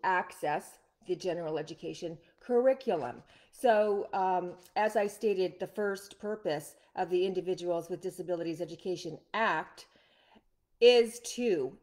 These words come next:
ensure that all students with disabilities have available to them a free,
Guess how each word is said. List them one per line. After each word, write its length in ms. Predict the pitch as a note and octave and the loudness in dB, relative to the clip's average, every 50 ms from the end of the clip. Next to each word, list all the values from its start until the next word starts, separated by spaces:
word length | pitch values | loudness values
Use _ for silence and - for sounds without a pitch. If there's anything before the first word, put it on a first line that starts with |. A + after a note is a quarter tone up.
| _ | _
ensure 680 | - G#3 G#3 G#3 G3 - - - E4 E4+ D4+ A3 E3 D3 | -4 -2 -2 -2 -4 -6 -6 -4 -2 0 0 0 0 0
that 200 | D#3+ E3 - - | -2 -4 -4 0
all 240 | - - D#4+ G4+ G4+ | 2 4 4 4 2
students 460 | - - - F3 D#3 D3 D3 D3 - | 0 -4 -8 -8 -8 -6 -8 -10 -8
with 180 | D#3 D3+ D3+ - | -8 -10 -8 -6
disabilities 680 | D#3+ D3+ - D3 D3 D#3 C#3+ - - - - - - - _ _ - - _ | -8 -8 -8 -10 -10 -10 -10 -10 -12 -14 -14 -14 -18 -20 _ _ -20 -20 _
have 180 | - G#3 G3 F3+ | -6 -4 -2 0
available 600 | F3+ E3+ D#3+ D3+ F#3 G#3 A3+ B3 C4+ B3+ C#4 D4+ | 0 -2 0 0 2 2 4 4 2 2 0 -2
to 160 | D4 - D4 | -4 -4 -4
them 320 | G#3 F#3 C3 - D3+ D3+ - _ _ _ | -4 -4 -4 -4 -6 -10 -16 _ _ _
a 140 | F#3 G3 G3 | 0 0 0
free, 600 | F#3+ - - - B3+ C4 A#3+ G#3 D#3+ - - - | -2 -6 -8 -2 2 2 4 4 2 -2 -6 -14